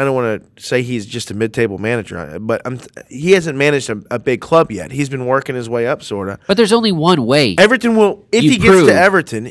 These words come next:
Speaker 1: the, Everton won't be the biggest club he's been at.
Speaker 2: Yeah, there's only one way that you prove you're a big club kind of manager.
Speaker 1: We, and, and
Speaker 2: You
Speaker 1: you
Speaker 2: go to a
Speaker 1: do
Speaker 2: big
Speaker 1: it.
Speaker 2: club at
Speaker 1: That's
Speaker 2: some
Speaker 1: it.
Speaker 2: point.
Speaker 1: I know.
Speaker 2: And, and how do you get to be a,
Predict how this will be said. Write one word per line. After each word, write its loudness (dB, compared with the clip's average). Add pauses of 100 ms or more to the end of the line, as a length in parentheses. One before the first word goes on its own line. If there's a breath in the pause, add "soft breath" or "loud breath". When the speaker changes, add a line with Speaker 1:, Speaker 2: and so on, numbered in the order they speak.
(140)
Speaker 1:
the, -10
Everton -2
won't -2
be 0
the 2
biggest 0
club 2
he's -8
been -6
at. -18 (460)
Speaker 2:
Yeah, 4
there's 4
only 4
one 2
way 4
that 0
you -2
prove 0
you're 0
a -6
big -4
club -2 (400)
kind -2
of -4
manager. -4
Speaker 1:
We, -4
and, -4 (100)
and -6
Speaker 2:
You 4
Speaker 1:
you 2
Speaker 2:
go 8
to 4
a 4
Speaker 1:
do -2
Speaker 2:
big 4
Speaker 1:
it. -14
Speaker 2:
club 4
at -6
Speaker 1:
That's 0
Speaker 2:
some 2
Speaker 1:
it. -12
Speaker 2:
point. -6
Speaker 1:
I -8
know. -8 (360)
Speaker 2:
And, -2
and 0
how 4
do 4
you 4
get 4
to -4
be 4
a, 0